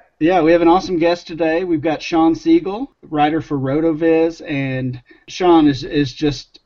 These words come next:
uh, <laughs> amazing. Uh, as I was preparing for this episode, I was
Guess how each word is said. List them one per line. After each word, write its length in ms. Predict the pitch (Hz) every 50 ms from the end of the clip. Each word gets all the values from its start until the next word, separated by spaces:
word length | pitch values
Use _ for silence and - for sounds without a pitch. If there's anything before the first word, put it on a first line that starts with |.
| _ _ _
uh, 200 | 160 135 135 123 - - - -
<laughs> 160 | - 208 -
amazing. 600 | - 160 160 156 156 160 160 156 135 147 139 147 147
Uh, 180 | 143 165 175 -
as 200 | 180 165 156 143
I 100 | 156 151
was 240 | 151 147 135 - -
preparing 500 | _ _ 165 143 190 190 180 170 170 147
for 100 | 170 165
this 180 | 160 151 139
episode, 560 | 170 156 151 160 135 - 160 151 151 151 143 135
I 140 | 123 123
was 300 | 123 123 120 120 - _